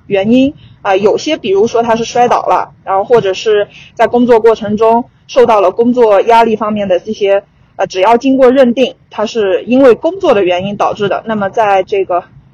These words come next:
法律的层面来说，他还是可以由用，呃，就是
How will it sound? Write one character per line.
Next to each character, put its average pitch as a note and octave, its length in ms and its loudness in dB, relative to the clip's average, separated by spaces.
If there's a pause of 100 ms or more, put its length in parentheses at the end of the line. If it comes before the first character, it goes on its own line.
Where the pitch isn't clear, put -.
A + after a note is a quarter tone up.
(120)
法 E3 140 -4
律 D4+ 120 0
的 D#4 100 0
层 G3+ 180 -10
面 G3+ 120 -6
来 G3 160 -4
说， G3+ 380 -2
他 G#3 100 -4
还 G3+ 200 -2
是 G#3 320 -2 (340)
可 G#3 180 2
以 G3+ 220 -2
由 F#3+ 320 4 (280)
用， B3 280 0 (160)
呃， F#3 300 0
就 A3+ 160 0
是 F#3+ 280 0